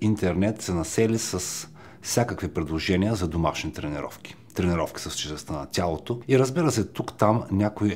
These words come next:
недостатъчно интелигентни младежи от малцинствените групи, които все още публикуват видеа как са се добрали до една или друга зала. Заради единствената причина да ни накара да се чувстваме зле, че те, видите ли, са я намерили.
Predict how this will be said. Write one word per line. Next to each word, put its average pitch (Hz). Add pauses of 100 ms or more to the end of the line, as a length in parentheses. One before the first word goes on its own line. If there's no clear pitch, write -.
недостатъчно 92
интелигентни 82
младежи 92
от 82
малцинствените 82
групи, 78
които 160
все -
още -
публикуват 87
видеа 87
как 104
са -
се 92
добрали 82
до 92
една 82 (120)
или 80
друга 78
зала. 73 (120)
Заради 101
единствената 80
причина 101
да 101
ни 82
накара 80
да 92
се -
чувстваме 82
зле, 76 (380)
че -
те, 90
видите 76
ли, 90
са -
я 80
намерили. 73